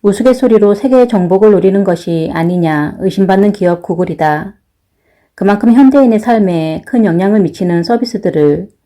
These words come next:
구글이 쥐고 있기 때문이다. 구글의 핵심 제품 및 서비스로는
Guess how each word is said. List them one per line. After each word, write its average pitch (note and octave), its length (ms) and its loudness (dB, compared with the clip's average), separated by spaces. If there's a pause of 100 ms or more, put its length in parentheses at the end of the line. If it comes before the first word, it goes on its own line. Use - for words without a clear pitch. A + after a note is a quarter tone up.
(340)
구글이 G#3+ 340 2
쥐고 G#3 300 0
있기 F#3+ 200 -4
때문이다. F#3+ 800 -2 (600)
구글의 A3 340 2
핵심 B3+ 380 2
제품 F#3+ 420 -2
및 D#3 360 -2
서비스로는 F3+ 920 -2